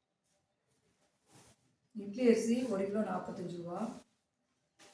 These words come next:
பத்து, ஆறு கிலோ வாங்கியிருக்கேன். அப்புறம் ஒரு மிஸ்டர் கோல்டு எண்ணெய் வாங்கிட்டு வந்தேன்.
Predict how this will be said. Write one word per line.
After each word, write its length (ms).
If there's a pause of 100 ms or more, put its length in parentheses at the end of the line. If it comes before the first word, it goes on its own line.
(3500)
பத்து, 280
ஆறு 260
கிலோ 200
வாங்கியிருக்கேன். 540 (1900)
அப்புறம் 300
ஒரு 100
மிஸ்டர் 440
கோல்டு 220 (100)
எண்ணெய் 240
வாங்கிட்டு 300
வந்தேன். 260